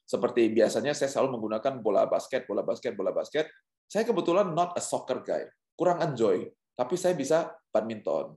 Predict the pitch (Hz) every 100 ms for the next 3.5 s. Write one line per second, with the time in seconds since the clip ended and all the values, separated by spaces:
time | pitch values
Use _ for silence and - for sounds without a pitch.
0 | _ _ _ 220 247 175 - - - -
1 | - - 170 160 117 107 98 117 160 175
2 | - - 160 131 110 - _ _ _ -
3 | 127 151 123 117